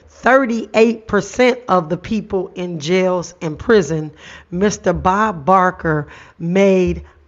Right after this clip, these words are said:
massive amounts of money.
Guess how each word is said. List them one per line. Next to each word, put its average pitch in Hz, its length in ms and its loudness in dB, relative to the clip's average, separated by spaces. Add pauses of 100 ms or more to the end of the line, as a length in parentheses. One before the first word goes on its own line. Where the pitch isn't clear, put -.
(100)
massive 175 1120 -2 (160)
amounts 160 600 -2 (100)
of 151 140 -2
money. 156 500 -2